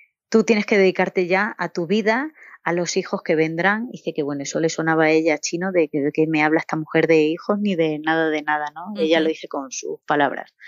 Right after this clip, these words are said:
Speaker 2: Sí.
Speaker 1: Eh, me decía, "Tú ya tienes que hacer tu vida y dejarme a mí". Y bueno, dice que fue a casa, le dijo, "Tu abuela lee el cuaderno y cuando leas el cuaderno, tú dame una señal,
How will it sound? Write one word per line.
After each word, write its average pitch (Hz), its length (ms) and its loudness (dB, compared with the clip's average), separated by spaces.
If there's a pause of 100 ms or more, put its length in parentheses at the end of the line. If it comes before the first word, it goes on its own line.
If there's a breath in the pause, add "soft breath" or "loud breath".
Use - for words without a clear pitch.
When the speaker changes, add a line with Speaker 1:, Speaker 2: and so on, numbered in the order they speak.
(120 loud breath)
Speaker 2:
Sí. 185 300 -12
Speaker 1:
Eh, 160 140 -2
me 165 100 2
decía, 160 380 2
"Tú 190 140 0
ya 208 120 4
tienes 180 180 -2
que 180 60 2
hacer 165 160 -4
tu 160 140 -2
vida 226 280 4
y 202 40 6
dejarme 180 400 2
a 156 40 0
mí". 214 420 2 (1120 loud breath)
Y 185 200 -2
bueno, 143 240 2
dice 170 240 2
que 175 100 4
fue 170 160 -2
a - 40 -4
casa, 220 460 2
le 170 480 0 (920)
dijo, 160 260 -4
"Tu 196 80 4
abuela 196 300 4
lee 185 120 4
el 165 80 0
cuaderno 151 340 -4
y - 20 -6
cuando 160 200 -4
leas 170 180 -4
el 185 80 -4
cuaderno, 196 520 -2 (520)
tú 247 340 2 (800)
dame 196 240 0
una 190 160 -2
señal, 190 440 -4